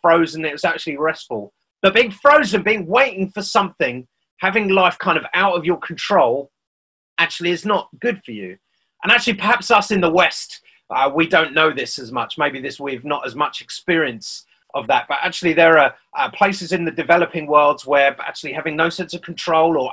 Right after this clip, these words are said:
agency or, or any sort of input into the things that happen around you in life, actually, that's a very normal experience for many billions of people, most likely. And as we reflect on the time that we are in,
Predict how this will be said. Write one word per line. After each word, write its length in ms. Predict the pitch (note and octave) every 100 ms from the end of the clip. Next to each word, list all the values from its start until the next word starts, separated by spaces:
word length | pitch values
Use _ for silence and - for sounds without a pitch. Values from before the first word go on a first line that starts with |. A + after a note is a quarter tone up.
| C#3
agency 760 | D#3 D3+ C3+ - D3+ D3 C#3+ _ _ -
or, 80 | B2
or 280 | B2+ C#3
any 180 | D#3 D#3+
sort 240 | - E3+ C3+
of 100 | F3+
input 380 | F#3+ G3+ F3
into 280 | D#3 D3+ E3+
the 120 | C#3+
things 240 | D#3+ E3+ C3+
that 80 | C3+
happen 240 | F3 E3+
around 360 | D3 F3 F#3+ F3
you 100 | D3+
in 60 |
life, 380 | C3 B2+ C3 - _ _ _
actually, 280 | D3 - F#3
that's 200 | E3+ E3
a 60 | F#3
very 260 | F3+ E3+
normal 300 | E3+ F#3 F3+
experience 540 | E3+ - - G#3+ D#3 -
for 100 | C#3+
many 300 | D#3 D#3+ A#2
billions 420 | - D#3+ F3+ D3
of 160 | B2+ -
people, 300 | G#2+ G#2 F#2+
most 280 | A#2+ -
likely. 540 | C#3+ C3+ G#2 G2 F#2 G2+ _ _ _ _ _ _
And 80 | G3
as 200 | C#4 A#3+
we 160 | C4+ A3+
reflect 600 | G#3 G3+ B3 A#3+ - -
on 200 | F3 E3+
the 80 | E3
time 480 | - G3 G3 F3
that 200 | D#3+ D#3+
we 160 | D#3+ D#3+
are 200 | D3 D3
in, 400 | C#3+ C3+ D#3 E3